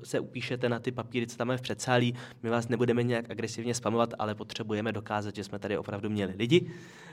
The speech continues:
Eh, takže to moc oceníme, když nám tam necháte nějaký, nějaký, nějaké jméno a nějaký e-mail, nemusí být váš.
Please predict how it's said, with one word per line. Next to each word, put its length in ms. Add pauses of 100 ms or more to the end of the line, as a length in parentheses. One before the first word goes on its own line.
Eh, 420 (120)
takže 280
to 120
moc 200
oceníme, 540
když 440
nám 160
tam 140
necháte 400
nějaký, 340 (260)
nějaký, 460
nějaké 360
jméno 500
a 120
nějaký 340
e-mail, 180
nemusí 320
být 140
váš. 280